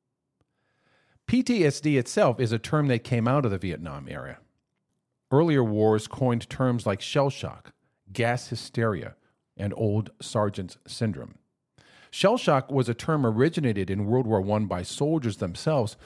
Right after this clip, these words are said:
who endured constant, intensive shelling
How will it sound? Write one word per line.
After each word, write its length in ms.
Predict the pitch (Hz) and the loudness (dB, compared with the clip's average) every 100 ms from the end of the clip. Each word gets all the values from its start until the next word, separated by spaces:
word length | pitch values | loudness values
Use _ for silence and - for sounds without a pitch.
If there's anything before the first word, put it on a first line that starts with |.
| - - | -20 0
who 180 | 127 123 | 4 4
endured 480 | 117 120 120 110 | 4 2 2 -2
constant, 640 | - - 143 160 - 170 - | -6 -2 0 -2 -4 -6 -4
intensive 680 | 107 98 - 131 135 147 | -6 -6 -2 -2 -2 -6
shelling 540 | - - 147 123 92 | -8 -4 -2 0 -4